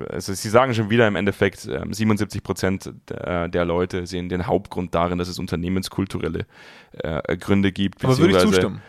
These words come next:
Speaker 1: ähm, im Arbeitsklima einfach
Speaker 2: Ja.
Speaker 1: Defizite gibt. Ja.
Speaker 2: Ja, aber, aber
Speaker 1: Ähm,
Speaker 2: ich, ich würd
Speaker 1: und
Speaker 2: in
Speaker 1: zweiundsechzig Prozent der Leute sagen tatsächlich, es ist wieder, wieder das Thema Führung. Also
Speaker 2: Ja.
Speaker 1: ich glaube wirklich, und das muss man ganz,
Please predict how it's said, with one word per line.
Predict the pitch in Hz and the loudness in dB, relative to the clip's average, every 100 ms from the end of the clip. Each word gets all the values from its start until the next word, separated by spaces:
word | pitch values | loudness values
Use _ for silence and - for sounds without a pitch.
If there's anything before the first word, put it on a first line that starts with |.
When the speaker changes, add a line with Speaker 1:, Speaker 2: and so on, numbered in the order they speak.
| - _ | -20 _
Speaker 1:
ähm, | - 71 55 | -4 -4 0
im | 101 | 4
Arbeitsklima | 101 110 - - 117 104 | 6 6 2 0 4 4
einfach | 95 | 4
Speaker 2:
Ja. | 123 | 2
Speaker 1:
Defizite | 101 110 - 98 92 | 0 -2 -6 -6 -6
gibt. | 92 - | -6 -6
Ja. | - - | -8 -2
Speaker 2:
Ja, | 147 - - | -2 -2 -2
aber, | 139 | 2
aber | 90 90 143 | 4 6 4
Speaker 1:
Ähm, | |
Speaker 2:
ich, | 147 | 2
ich | 165 | 2
würd | 127 202 | 2 4
Speaker 1:
und | |
Speaker 2:
in | 180 | 0
Speaker 1:
zweiundsechzig | 165 110 135 131 123 123 | 2 4 6 6 4 2
Prozent | 117 107 | 2 4
der | 101 | 6
Leute | 101 | 6
sagen | 92 90 | 2 0
tatsächlich, | 87 90 87 | -4 -6 -8
es | 85 | -8
ist | 87 85 | -12 -12
wieder, | 90 98 87 - _ _ | -8 -4 -4 -6 _ _
wieder | 90 98 92 | -10 -4 -4
das | 90 | -4
Thema | 104 87 | -6 -6
Führung. | - 90 82 | -6 -8 -8
Also | - 107 113 | -4 0 4
Speaker 2:
Ja. | 127 - - | 2 0 -8
Speaker 1:
ich | 117 | 0
glaube | 127 139 131 107 110 | 4 6 4 2 6
wirklich, | 151 - 107 95 | 6 6 -2 -6
und | |
das | 98 | -8
muss | 113 - | -6 0
man | 113 107 | 0 2
ganz, | 107 123 120 | 2 2 0